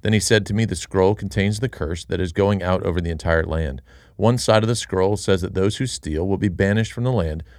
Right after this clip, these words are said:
The other side says that those who swear falsely will be banished from the land. And this is what the Lord of heaven's armies says." "I am sending this curse into the house of every thief and into the house of everyone who swears falsely using my name. And my curse will remain in that house and completely destroy it,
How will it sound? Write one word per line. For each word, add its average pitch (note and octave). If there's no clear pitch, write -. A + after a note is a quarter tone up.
The G2+
other A#2
side G2+
says F#2
that F2
those G2
who A2+
swear F#2
falsely B2+
will E2+
be F2
banished F2+
from D#2+
the D#2+
land. D#2
And F#2+
this B2+
is C#3
what D3
the -
Lord A2+
of G#2
heaven's A2
armies F#2+
says." D2+
"I G2
am G#2+
sending B2
this C3
curse G#2
into A#2
the A#2
house A2
of E2
every G2+
thief C3
and E2+
into F#2+
the F2+
house G2
of -
everyone G#2+
who F#2+
swears F#2
falsely G#2
using F#2+
my F#2+
name. E2
And F#2
my G2+
curse C3+
will G2+
remain G2+
in B2
that A#2+
house F#2+
and E2+
completely G#2
destroy F2+
it, C2+